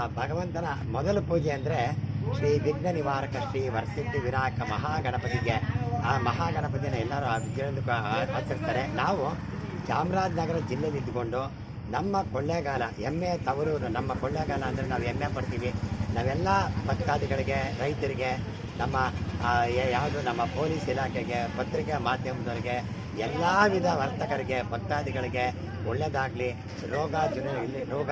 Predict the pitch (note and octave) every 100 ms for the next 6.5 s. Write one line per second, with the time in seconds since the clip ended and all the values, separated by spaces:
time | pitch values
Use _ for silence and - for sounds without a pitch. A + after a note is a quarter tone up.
0 | C3+ B2 C3 B2 A#2+ E3+ C#3 - - -
1 | A3 - C3 F3 - C3+ C3 D#3 C#3 B2+
2 | C#3+ C3 C#3+ C#3 A2+ A#2 C#3 B2+ B2+ A#2
3 | A#2 A#2 A2 B2+ D3 B2 B2+ G#2 F#2+ F#2
4 | A2+ A#2+ B2+ - F3 C#3+ C#3+ C#3 B2+ B2+
5 | C3+ C3+ B2 A2 A2 B2 C#3+ C3+ B2+ A#2
6 | A#2 A#2+ A2+ B2+